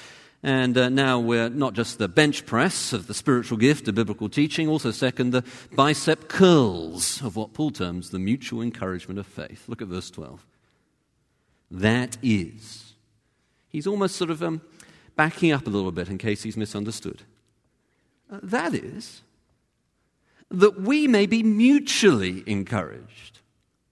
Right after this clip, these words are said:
by each other's faith, both yours and mine. How different is Paul? This is a verse that you would not see in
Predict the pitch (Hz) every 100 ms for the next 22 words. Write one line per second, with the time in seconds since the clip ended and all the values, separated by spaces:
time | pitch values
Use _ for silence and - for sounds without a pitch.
0 | _ _ _ - 175 196 220 - 262 302
1 | 285 - - - 117 _ _ _ _ _
2 | _ _ _ _ _ _ 92 92 98 98
3 | 147 165 - 107 151 208 220 214 220 _
4 | _ _ _ _ _ _ _ _ _ _
5 | _ _ _ _ _ _ _ _ _ _
6 | _ _ _ 135 - - 135 185 202 95
7 | - 156 - 196 196 196 - - 180 160
8 | 90 - _ _ _ _ _ _ _ _
9 | _ _ _ _ _ _ _ _ _ _
10 | _ _ _ _ _ _ _ _ - 185
11 | 104 101 90 90 82 - 113 123 127 151
12 | 196 233 - - - - 196 175 80 80
13 | 90 87 131